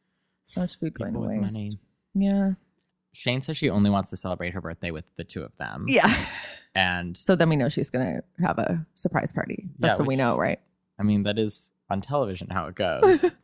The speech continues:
Speaker 2: If you wanna have a birthday party, though, don't count on your friends to throw it for you when you say
Speaker 1: Mm-mm.
Speaker 2: you don't want one.
Speaker 1: Right, 'cause
Speaker 2: 'Cause most people in the real world, I think, respect that.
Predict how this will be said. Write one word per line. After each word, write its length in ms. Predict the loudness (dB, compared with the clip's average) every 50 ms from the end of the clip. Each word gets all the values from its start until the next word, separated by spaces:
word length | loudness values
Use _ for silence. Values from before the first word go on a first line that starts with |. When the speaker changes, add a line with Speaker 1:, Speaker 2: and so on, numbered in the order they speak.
| _ _ _ _ _ 0
Speaker 2:
If 120 | 0 4
you 180 | 6 8 10 10
wanna 200 | 10 10 8 8
have 220 | 8 8 8 8
a 60 | 6
birthday 320 | 6 4 2 2 4 2 2
party, 280 | 2 2 2 2 0 -2
though, 340 | -2 -2 -4 -4 -4 -8 -10 -6
don't 280 | 0 2 2 2 0 -2
count 220 | -2 0 0 2
on 100 | 0 0
your 100 | -2 -4
friends 400 | 0 2 2 2 2 0 -4 -4
to 100 | -6 -8
throw 220 | -2 0 2 2 2
it 100 | 2 -2
for 80 | -4
you 140 | -4 -4 -4
when 120 | 2 4 4
you 100 | 4 4
say 180 | 4 4 6 6
Speaker 1:
Mm-mm. 40 | 6
Speaker 2:
you 100 | 4 2
don't 360 | 0 0 0 0 0 0 -2 -2
want 280 | 0 0 0 0 -2
one. 280 | -8 -12 -14 -14 -8 2
Speaker 1:
Right, 320 | 4 6 6 6 4 4 6
'cause 320 | 8 8 10 8 8 4
Speaker 2:
'Cause 180 | 2 0 4 6
most 280 | 8 8 8 8 6
people 260 | 4 2 6 6 6
in 100 | 6 6
the 80 | 6 6
real 220 | 6 8 8 8
world, 240 | 8 6 6 6 4
I 80 | 2 0
think, 180 | 0 -2 -4
respect 360 | -6 -10 -6 -4 -4 -4 -2 -2
that. 300 | -2 -2 -2 -4 -6